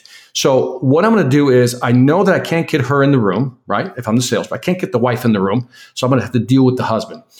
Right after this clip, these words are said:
My job is what I've learned with that specific objection,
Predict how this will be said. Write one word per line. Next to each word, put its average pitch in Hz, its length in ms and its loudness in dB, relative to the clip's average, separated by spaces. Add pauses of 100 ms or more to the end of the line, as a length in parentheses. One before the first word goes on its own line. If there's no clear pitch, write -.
(420)
My 180 380 2
job 73 500 -4 (340)
is 123 160 -2
what 143 100 2
I've 175 160 0
learned 156 240 2
with 101 240 -2
that 156 240 -2
specific 190 460 -2
objection, 117 580 -2